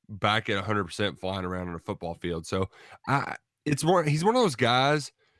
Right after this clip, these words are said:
that we talk a lot, uh, about Yusuf Corker, uh, you know, bringing a ton of experience to that safety unit. Ty Agents played a lot of football there, but he, Robinson is a guy we definitely overlook.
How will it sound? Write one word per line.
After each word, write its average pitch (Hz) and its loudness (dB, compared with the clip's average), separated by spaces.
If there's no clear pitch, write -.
that 123 2
we 123 0
talk 147 2
a 127 2
lot, 110 2
uh, 95 -10
about 98 -4
Yusuf 107 -8
Corker, 123 0
uh, 95 -6
you 98 -12
know, 87 -12
bringing 104 -4
a 92 -10
ton 117 -2
of 107 -2
experience 107 -2
to 92 -4
that 90 -6
safety 101 -4
unit. 101 -2
Ty 110 -4
Agents 101 -2
played 98 2
a 101 0
lot 95 0
of 101 -8
football 107 0
there, 113 2
but 143 2
he, 139 -2
Robinson 147 4
is 117 2
a 110 -2
guy 107 2
we 104 0
definitely 107 0
overlook. 98 0